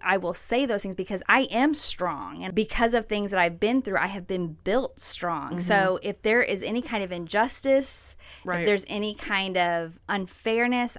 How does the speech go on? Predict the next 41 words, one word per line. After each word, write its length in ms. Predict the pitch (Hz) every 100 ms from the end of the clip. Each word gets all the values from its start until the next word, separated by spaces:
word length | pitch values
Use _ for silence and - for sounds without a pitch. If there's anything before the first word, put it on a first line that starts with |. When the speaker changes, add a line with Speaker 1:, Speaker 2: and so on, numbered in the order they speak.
| -
Speaker 1:
I 120 | 247
am 140 | 247 190
the 80 |
first 320 | 180 - 185 -
one 140 | 170
that 120 | 156
will 80 | 165
be 100 | 175
like, 180 | 156 147
"Wait 400 | 160 180 190 170
a 60 | 147
minute." 340 | 120 92 - _ -
Speaker 2:
Mm-hmm. 240 | 160 156 151 _
Speaker 1:
But 140 | 240 220
I 120 | 247
won't 300 | 254 262 -
shrink 560 | - - 247 269 - -
just 220 | 196 -
because 240 | 196 208
somebody 340 | - 208 202 180
doesn't 300 | 170 165 147
agree 320 | 156 180 185
with 160 | 170 165
me 120 | 160
either. 440 | - 220 160 - -
I 100 | 208
still 320 | - - 247
know 240 | 240 190
that 220 | 180 170 -
I 160 | 180
can 160 | 202 220
be 80 | 185
confident 680 | - 208 208 180 165 160 -
in 120 | 180
who 220 | 170 208 196
I 180 | 185
am 320 | 311 202 165 175
and 120 | 175
what 140 | 170 -
I 180 | 202
believe, 580 | 311 208 175 170 175 185